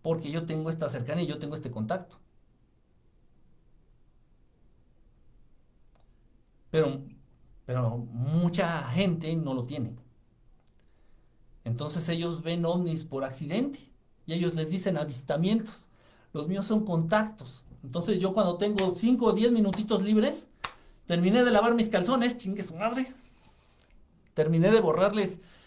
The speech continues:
ese maldito crayonazo que no sé de dónde sale, que se queda en los calzones. Termino de lavar, rápido, tiendo, me doy diez minutos libres, me voy al patio, me voy a la azotea de donde esté, en donde,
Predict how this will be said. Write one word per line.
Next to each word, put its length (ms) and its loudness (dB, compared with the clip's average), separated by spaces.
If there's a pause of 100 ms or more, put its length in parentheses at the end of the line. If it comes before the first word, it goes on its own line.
(420)
ese 240 0
maldito 540 2
crayonazo 800 0
que 120 -2
no 120 2
sé 240 -4
de 100 -2
dónde 280 -2
sale, 340 -2
que 100 -10
se 140 -10
queda 160 -2
en 60 0
los 120 -6
calzones. 580 -6 (1080)
Termino 360 6
de 80 6
lavar, 400 2 (640)
rápido, 420 0
tiendo, 580 0 (720)
me 220 -10
doy 180 4
diez 180 2
minutos 420 -2
libres, 460 0 (500)
me 160 -4
voy 200 0
al 140 0
patio, 320 2
me 100 0
voy 140 2
a 60 4
la 100 2
azotea 400 0
de 120 -2
donde 260 -4
esté, 320 -2
en 80 2
donde, 300 -4